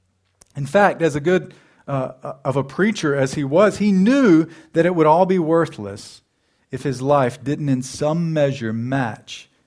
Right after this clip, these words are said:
his teaching. And so he is well known for diligently caring for his wife as she suffered from illness for a very long time. Spurgeon says, "A man's life is always more forcible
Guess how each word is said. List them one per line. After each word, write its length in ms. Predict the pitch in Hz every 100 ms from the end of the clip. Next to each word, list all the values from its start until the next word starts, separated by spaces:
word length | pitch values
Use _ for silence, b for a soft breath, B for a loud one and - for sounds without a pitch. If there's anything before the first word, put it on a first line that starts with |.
| _
his 440 | - 120 107 104 -
teaching. 440 | - 131 - 113
And 120 | 107
so 240 | - 110 104
he 160 | 120
is 160 | 143 139
well 300 | 104 120 139
known 260 | 117 107
for 200 | 104 98 - b b b b
diligently 640 | - 156 180 139 156 151 139
caring 460 | - 147 160 139
for 240 | 117 127 117
his 200 | 120 110
wife 580 | 120 160 135 - - _ b b b
as 140 | 120
she 460 | 113 - 139 123 -
suffered 580 | - - 143 139 113 107
from 380 | - 110 107 107 b b -
illness 640 | 131 151 117 - - -
for 220 | _ - 110
a 60 |
very 220 | 110 120
long 220 | 123 113 117
time. 280 | 139 127 123 B B - 165 - _
Spurgeon 640 | - - - 143 143 135
says, 400 | 123 - 147 127 -
"A 80 | 143
man's 420 | 135 156 170 139
life 560 | 143 151 135 113 - - b b -
is 200 | 135 135
always 680 | 156 160 196 165 135 123
more 320 | 123 135 165 202
forcible 960 | - - 208 202 - 135 110 98 110